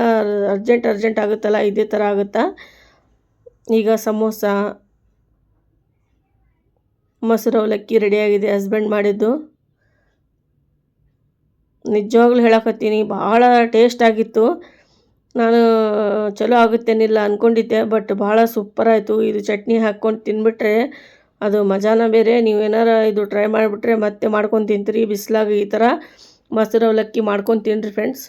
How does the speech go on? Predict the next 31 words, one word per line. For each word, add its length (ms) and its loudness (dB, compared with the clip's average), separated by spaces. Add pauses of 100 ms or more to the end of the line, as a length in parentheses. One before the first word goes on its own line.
(140)
ಭಾಳ 360 0
ಸೂಪರಾಗಿ 640 -2
ಟೇಸ್ಟಿ 380 -2
ಆಗುತ್ತೆ. 340 -2 (1800)
ಒಮ್ಮೆ 180 2
ಟ್ರೈ 240 2
ಮಾಡಿರಿ 340 0
ನೀವು. 200 0 (220)
ಈಗ 200 -4
ನೋಡ್ರಿ, 260 0
ಹಸ್ಬೆಂಡ್‌ಗೆ 460 0
ಹಾಕ್ಕೊಟ್ಟಿನಿ. 640 -2
ಅವ್ರು 220 0
ರೋಜಾ 260 0
ಬಿಡಕ್ಕೆ 300 -2
ಎಲ್ಲರೂ 220 0
ಕುಂತ್ಕೊಂಡಾರ. 580 -2 (600)
ಎಲ್ಲರಿಗೂ 500 2
ಇಷ್ಟ 200 -2
ಆಯ್ತು, 300 0
ಮಕ್ಳಿಗೆ 400 0
ಇಷ್ಟ 180 -6
ಆಯ್ತು, 300 -2
ನನಗೆ 340 0
ಇಷ್ಟ 180 -2
ಆಯ್ತು 280 0
ಇದು. 240 2 (840)
ಈಗ 200 -2
ನೋಡ್ರಿ, 320 0
ಸಮೋಸ 420 -4
ಒಳಗಲಿಂದ 520 0